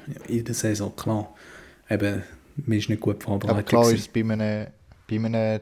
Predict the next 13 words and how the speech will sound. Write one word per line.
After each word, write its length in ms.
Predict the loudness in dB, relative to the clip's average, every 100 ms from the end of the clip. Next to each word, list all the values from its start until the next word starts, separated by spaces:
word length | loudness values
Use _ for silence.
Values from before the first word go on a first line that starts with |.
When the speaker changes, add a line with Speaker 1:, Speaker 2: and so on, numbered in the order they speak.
| -2
Speaker 2:
Champions 460 | -2 -2 -4 -6
League 260 | -2 -2 2
Teilnehmer 560 | 2 4 2 0 -2 -4
ist 140 | -4
es 60 | -6
natürlich 400 | -4 -4 -4 0
schon 200 | 0 0
eine 380 | -6 _ 0
andere 340 | 0 2 2 2
Ausgangslage 680 | 0 -4 -4 -2 0 0 -2
als 120 | -4
bei 120 | -4
einem 160 | -4